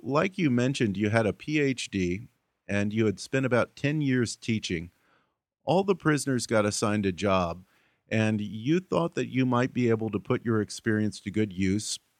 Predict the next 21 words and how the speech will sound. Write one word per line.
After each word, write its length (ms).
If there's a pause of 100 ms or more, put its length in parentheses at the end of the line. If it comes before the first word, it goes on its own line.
(220)
and 340
make 220
the 100
best 320
of 120
your 120
time 520
and 140
help 280
teach 420
a 80
G 180
E 240
D 260
course 520
or 140
a 40
literacy 580
class. 540 (680)
But 380
instead, 720